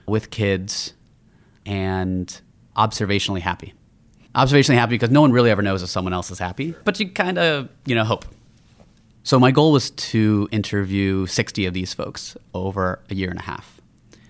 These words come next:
And I had to ask them the same questions. I took so many notes on them. And the pitch was really simple. Like, I don't care if you're a trillionaire or, or famous or, you know, obviously everyone was pretty wealthy in this group 'cause, you know, I, I,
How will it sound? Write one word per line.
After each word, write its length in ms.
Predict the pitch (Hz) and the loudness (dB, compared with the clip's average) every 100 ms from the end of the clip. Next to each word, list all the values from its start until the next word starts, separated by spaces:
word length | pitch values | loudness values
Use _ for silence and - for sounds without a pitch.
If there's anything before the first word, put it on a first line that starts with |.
| _ _ - | _ _ -10
And 360 | 104 98 98 92 | -6 -4 -2 -4
I 40 | |
had 140 | 95 | -4
to 80 | - | -4
ask 180 | 98 - | -6 -6
them 80 | 95 | -8
the 60 | 90 | -6
same 240 | 98 113 | -4 -4
questions. 480 | 107 98 - 95 90 | -2 -2 -2 -4 -6
I 40 | - | -10
took 260 | - - | -12 -12
so 240 | - - 117 | -10 -4 0
many 160 | 110 | 0
notes 300 | 95 92 - | -2 -4 -4
on 180 | 95 95 | -4 -2
them. 180 | 92 95 - - | -4 -8 -10 -2
And 100 | 131 | 0
the 40 | 135 | 2
pitch 160 | 240 | 0
was 100 | 165 | -2
really 140 | 143 104 | -2 -2
simple. 360 | - 151 - 101 | -2 -6 -6 -12
Like, 160 | 113 | -4
I 40 | 151 | -2
don't 100 | 143 | -2
care 180 | 127 113 | 0 -2
if 120 | - | -2
you're 300 | 110 104 92 - - - _ - | -2 -2 -4 -12 -20 -20 _ -8
a 60 | |
trillionaire 680 | - 180 151 139 135 127 120 - _ _ _ _ _ _ | 0 2 4 4 4 2 -2 -10 _ _ _ _ _ _
or, 140 | 123 98 | -12 -6
or 120 | 101 | -8
famous 720 | - 139 131 127 117 - - _ - | -2 0 2 2 0 -4 -12 _ -8
or, 560 | 98 95 95 90 90 - - _ | -4 -2 0 0 -2 -8 -20 _
you 60 | 107 | -4
know, 80 | 104 | 2
obviously 240 | 123 120 | 2 2
everyone 140 | 107 104 | 0 -2
was 80 | 98 | -4
pretty 140 | 107 | -2
wealthy 480 | 101 104 104 92 110 - | 0 0 0 -6 -8 -10
in 80 | 104 | -6
this 220 | 101 - | -6 -8
group 480 | - 104 95 - _ | -6 -4 -4 -10 _
'cause, 240 | - 92 - _ - | -14 -14 -16 _ -12
you 80 | 95 | -6
know, 60 | |
I, 160 | 92 92 | -6 -6
I, 240 | - 90 | -12 -16